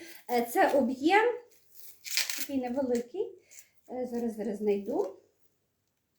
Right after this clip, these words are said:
Скільки тут об'єм? Не бачу.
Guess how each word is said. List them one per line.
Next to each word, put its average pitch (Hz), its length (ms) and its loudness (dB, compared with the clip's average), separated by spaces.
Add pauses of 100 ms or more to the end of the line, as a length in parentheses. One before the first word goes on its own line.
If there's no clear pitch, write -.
(1040)
Скільки 233 240 -16
тут - 260 -18
об'єм? 277 340 -2 (600)
Не 214 80 -2
бачу. 320 380 -12